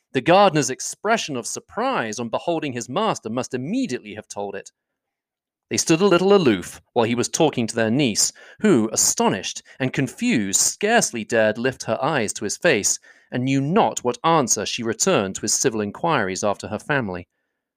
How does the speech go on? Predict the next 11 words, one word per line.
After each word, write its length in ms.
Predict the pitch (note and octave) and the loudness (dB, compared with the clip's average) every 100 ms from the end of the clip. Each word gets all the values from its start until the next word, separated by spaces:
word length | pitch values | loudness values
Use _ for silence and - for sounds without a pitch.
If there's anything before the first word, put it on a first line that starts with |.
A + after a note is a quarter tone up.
| _ _ _ _ _ - | _ _ _ _ _ 0
Amazed 540 | C3 D3+ F3+ G3 F#3+ | 4 6 6 6 2
at 80 | G3 | 0
the 140 | G3 | 2
alteration 640 | D3 D3 F3 C3+ A#2 - A#2+ | 4 4 4 2 2 0 -2
in 80 | |
his 160 | A#2+ A#2 | -2 -2
manner 420 | A#2 C#3+ C#3+ G2 | 0 2 2 0
since 240 | - A#2+ - | -2 -4 -2
they 140 | A2+ | 0
last 280 | A2 G#2+ - | 2 2 0
parted, 460 | C#3+ C3+ A#2 F#2+ | 0 0 0 -8